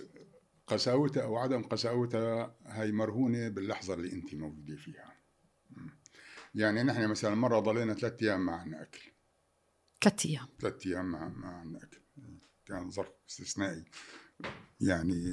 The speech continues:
Speaker 1: وكنا خمستاشر واحد بالمهجع. مم. بعد ثلاث أيام يعني كان بوقتها حرمان الأ-، الأكل هو أقصى حرمان. أصلا وأنتِ جوعانة ما، ما خرجت تفكري بشي تاني يعني.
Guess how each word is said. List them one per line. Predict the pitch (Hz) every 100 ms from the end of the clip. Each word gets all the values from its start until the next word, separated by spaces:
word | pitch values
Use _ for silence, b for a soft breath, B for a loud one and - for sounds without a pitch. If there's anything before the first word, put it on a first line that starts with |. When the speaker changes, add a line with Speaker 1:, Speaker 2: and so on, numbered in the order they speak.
| 85 90 87
Speaker 1:
وكنا | - - 127
خمستاشر | - 107 - 107 98 90
واحد | 80 82
بالمهجع. | 82 80 - 85 82 - - - - -
مم. | 92 90 - _ - _ _ _ _ _ _ -
بعد | 131 127
ثلاث | 151 151
أيام | 147 156 165 - - _ _ -
يعني | 113 127
كان | 139 175 143
بوقتها | 147 143 151
حرمان | 139 151 151 151
الأ-، | - - -
الأكل | 143 160 - 151
هو | 151
أقصى | 147 - -
حرمان. | - 92 78 - _ _ _ b b b b -
أصلا | - 147
وأنتِ | 160 147
جوعانة | 139 139 156 156
ما، | 143
ما | 113 135
خرجت | 139 139 120 -
تفكري | 131 - 98
بشي | - 101
تاني | 101 85 71
يعني. | - -